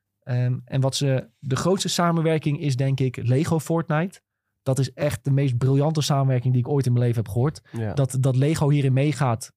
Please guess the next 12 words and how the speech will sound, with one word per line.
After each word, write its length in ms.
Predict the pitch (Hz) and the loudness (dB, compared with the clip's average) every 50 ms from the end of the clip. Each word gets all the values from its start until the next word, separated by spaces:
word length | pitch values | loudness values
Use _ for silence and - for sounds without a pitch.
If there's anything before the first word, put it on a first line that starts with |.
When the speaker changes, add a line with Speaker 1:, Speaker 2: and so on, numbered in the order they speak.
| _ _ _ _ _ _ _ _ | _ _ _ _ _ _ _ _
Speaker 1:
ehm, 340 | - 120 120 117 117 120 117 135 - - _ _ _ _ | -4 -2 0 0 0 0 -2 -4 -6 -12 _ _ _ _
is 160 | - 160 151 131 | -2 -2 0 2
denk 200 | 139 139 135 135 | 2 2 2 2
ik 60 | 139 | 0
ook 140 | 147 135 135 | 0 0 2
een 60 | 131 | 2
hele 140 | 139 143 131 | 2 2 2
slimme 280 | - - 147 139 135 | 0 0 0 0 2
zet 220 | 120 135 131 120 - | 2 2 0 -2 -4
voor 260 | - - 156 143 131 | -6 -2 -2 0 2
Lego 320 | 127 127 123 113 127 120 | 2 2 0 0 0 0
zelf. 400 | 110 120 117 127 165 196 - - | 0 2 2 0 0 -2 -4 -10